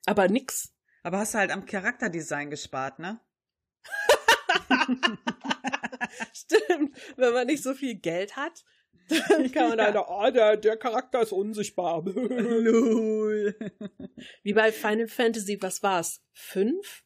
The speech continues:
Speaker 1: war das, glaub ich, fünf oder sechs. Da gibt es doch diesen optionalen Charakter, äh, Gogo.
Speaker 2: Ja.
Speaker 1: Und <laughs> es gibt so eine Theorie,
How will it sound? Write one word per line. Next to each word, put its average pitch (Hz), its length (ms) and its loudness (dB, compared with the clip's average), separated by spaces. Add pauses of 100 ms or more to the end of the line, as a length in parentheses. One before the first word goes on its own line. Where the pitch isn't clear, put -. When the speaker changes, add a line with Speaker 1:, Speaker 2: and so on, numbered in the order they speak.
Speaker 1:
war 240 140 2
das, 240 180 -4
glaub 240 280 -2
ich, 285 180 -16
fünf 247 300 -4
oder 175 240 -2
sechs. 196 480 -2 (460)
Da 190 360 4
gibt - 320 -4
es - 140 -2
doch 220 120 2
diesen 208 280 -2
optionalen 208 800 -4
Charakter, 185 1040 -2
äh, 180 100 -8
Gogo. 180 540 2 (760)
Speaker 2:
Ja. 135 680 -2 (720)
Speaker 1:
Und 196 280 4
<laughs> 240 460 -2
es 214 220 -2
gibt 226 200 -6
so 240 80 4
eine 220 200 4
Theorie, 202 640 0